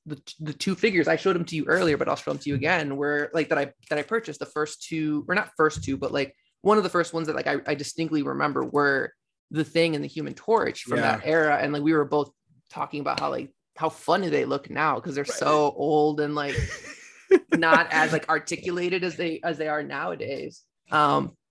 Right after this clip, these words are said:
Speaker 1: but they came with a comic and they were both from that same John Byrne run.
Speaker 2: Oh,
Speaker 1: Um,
Speaker 2: wow.
Speaker 1: yeah,
Speaker 2: Good.
Speaker 1: so, like, I, I mean, like, I tore those two issues to,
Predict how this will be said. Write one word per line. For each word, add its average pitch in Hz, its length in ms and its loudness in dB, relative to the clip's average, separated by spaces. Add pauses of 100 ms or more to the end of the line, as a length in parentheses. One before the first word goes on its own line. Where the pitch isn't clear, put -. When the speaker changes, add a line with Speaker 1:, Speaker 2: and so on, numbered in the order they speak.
(180)
Speaker 1:
but 160 360 4
they 160 200 4
came 190 180 2
with 196 100 2
a 202 40 -2
comic 190 440 0
and 156 120 2
they 156 80 4
were 160 100 2
both 151 260 0
from 156 140 -6
that 147 220 -6
same 147 260 -2
John 143 280 -2
Byrne 139 200 -2
run. 127 360 -6 (360)
Speaker 2:
Oh, 156 60 2
Speaker 1:
Um, 143 180 8
Speaker 2:
wow. 139 420 0 (280)
Speaker 1:
yeah, 131 200 4
Speaker 2:
Good. - 80 2
Speaker 1:
so, 170 120 2
like, 151 180 4
I, 160 160 4
I - 60 -6
mean, 170 180 0
like, 151 140 -4
I 165 140 2
tore 147 340 -4
those 143 220 -4 (140)
two 151 240 -8
issues 139 420 -4
to, - 180 -8